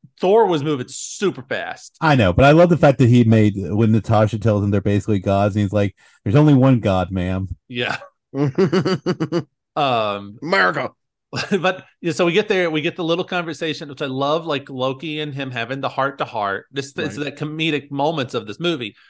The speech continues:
Speaker 1: having the heart-to-heart. "Loki, I'm gonna tell you," and then bam, there goes Iron Man hitting him, throwing him out, and then Loki's like, "I'm sorry, what? What?
Speaker 3: <laughs>
Speaker 1: What, what was that you're saying?"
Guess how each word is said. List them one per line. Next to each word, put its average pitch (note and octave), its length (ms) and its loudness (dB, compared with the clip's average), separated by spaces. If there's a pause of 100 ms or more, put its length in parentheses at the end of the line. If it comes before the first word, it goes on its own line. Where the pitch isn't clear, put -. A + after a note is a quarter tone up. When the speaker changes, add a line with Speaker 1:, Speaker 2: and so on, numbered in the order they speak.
(120)
Speaker 1:
having F3+ 220 -6
the E3+ 80 -6
heart-to-heart. C3+ 640 -6 (380)
"Loki, D#3+ 460 -6
I'm F3 120 -2
gonna F3+ 160 0
tell E3+ 320 -2
you," D3+ 320 -2
and B2+ 100 -4
then G2+ 380 -10
bam, C#3 420 -4
there C3+ 180 -2
goes D3+ 320 0
Iron C#3+ 300 -4
Man A#2+ 240 -6
hitting C3 400 -6
him, F#2 320 -18 (140)
throwing C#3+ 340 0
him C3+ 140 -4
out, B2+ 260 -4
and B2 100 -6
then A#2 100 -8
Loki's B2+ 260 -6
like, A2+ 240 -6
"I'm A#2+ 80 -12
sorry, - 240 -6
what? - 280 -6 (180)
What? A2+ 320 -6 (140)
Speaker 3:
<laughs> - 140 -20
Speaker 1:
What, C#4 680 -6
what C#3 160 -4
was C#3+ 100 -4
that D#3+ 140 -2
you're D#3+ 80 -2
saying?" G3 500 -6